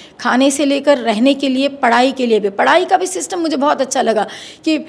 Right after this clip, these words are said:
more than, अ, एक हंड्रेड, more than hundred जो है टेस्ट देते हैं बच्चे,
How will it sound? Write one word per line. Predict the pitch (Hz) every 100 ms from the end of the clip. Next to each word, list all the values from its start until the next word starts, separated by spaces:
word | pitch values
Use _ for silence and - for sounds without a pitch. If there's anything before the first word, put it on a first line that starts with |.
| - -
more | 240 285 349
than, | 320 359 370
अ, | 285 254 240
एक | 240 247
हंड्रेड, | 233 285 349 277
more | 247 240 240 277
than | 339
hundred | 269 240 294 -
जो | 277 302
है |
टेस्ट | 302 339 - 294
देते | 247 226
हैं | 214
बच्चे, | 202 -